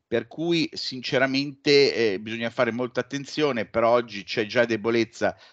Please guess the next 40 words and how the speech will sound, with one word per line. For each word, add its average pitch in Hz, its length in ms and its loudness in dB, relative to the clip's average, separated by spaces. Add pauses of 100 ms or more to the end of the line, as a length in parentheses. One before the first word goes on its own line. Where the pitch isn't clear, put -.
sul 120 240 -8
mercato, 123 640 2
è 101 80 -2
probabile 120 560 0
un 104 100 -8
retest 107 560 -2
per 104 200 -6
Unicredit 104 400 -4
della 95 180 -4
media 101 220 -6
mobile 101 240 -4
a 92 40 -12
cinquanta, 104 760 -2 (260)
diciotto - 560 -4
virgola 104 420 0
trecentocinque, 107 1160 -6 (260)
poi 113 220 2
qui 127 180 0
vedete 113 320 4
che 98 80 -8
in 104 80 -6
sequenza 117 440 -4
abbiamo 98 240 -2
diciotto 117 560 -4
e - 20 -4
venticinque, 104 800 -8 (240)
diciotto 127 500 0
e 143 60 4
undici, 107 480 -2
diciotto 98 460 -4
e - 20 -2
dieci, 92 320 -4
quindi 110 320 -2
almeno 127 420 2
fino 123 240 -4
a 117 40 -4
diciotto 123 400 -4
e 123 60 0
dieci 139 520 2
io 117 400 2